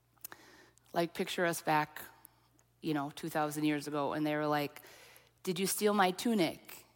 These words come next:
And if you didn't steal the tunic, you would say, "I don't know or understand what you're talking about." And that is how you officially, legally denied it. And I was thinking, I feel like toddlers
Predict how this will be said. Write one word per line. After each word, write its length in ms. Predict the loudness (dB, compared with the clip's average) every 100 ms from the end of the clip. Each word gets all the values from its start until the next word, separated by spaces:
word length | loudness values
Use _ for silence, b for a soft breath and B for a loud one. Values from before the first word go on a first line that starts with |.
| _ _ _ _ -6
And 140 | -2
if 100 | 0
you 120 | 0
didn't 280 | 0 4 6
steal 340 | 4 4 4 2
the 100 | 0
tunic, 420 | 0 2 2 2
you 100 | 2
would 140 | 2
say, 460 | 4 2 2 0 -6 b b b b b _ 4
"I 120 | 6
don't 180 | 8 8
know 200 | 8 8
or 120 | 8
understand 480 | 4 2 0 2 2
what 140 | 0
you're 80 | 2
talking 360 | 8 8 6
about." 380 | 0 4 4 2 -6 b b b b _
And 100 | 2
that 140 | 8 8
is 100 | 8
how 140 | 6
you 220 | 6 6
officially, 800 | 4 4 0 0 2 4 8 8
legally 840 | 6 4 4 6 8 8 4 0 -4 B B _
denied 460 | 0 6 8 6 4
it. 140 | -4 -10 -20 _ _ _ _ _ _ b b b b b
And 100 | 6
I 140 | 8 10
was 180 | 8
thinking, 320 | 4 2 2 6
I 140 | 6
feel 180 | 8 10
like 200 | 10 10
toddlers 800 | 6 8 8 8 4 4 4 0